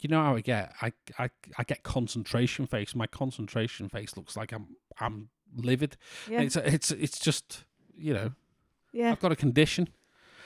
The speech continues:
Speaker 2: Never. I don't think you've mentioned it for a couple of episodes.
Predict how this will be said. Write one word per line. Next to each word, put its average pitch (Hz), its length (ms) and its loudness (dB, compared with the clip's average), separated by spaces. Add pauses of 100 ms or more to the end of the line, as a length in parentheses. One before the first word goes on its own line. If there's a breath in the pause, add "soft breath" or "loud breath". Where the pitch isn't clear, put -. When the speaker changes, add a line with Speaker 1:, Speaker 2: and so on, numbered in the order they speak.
(520 loud breath)
Speaker 2:
Never. 202 460 8
I 240 40 8
don't 320 120 10
think 294 100 2
you've 240 100 2
mentioned 233 320 6
it 302 100 4
for - 80 4
a - 40 2
couple - 220 2
of 214 60 0
episodes. 185 640 4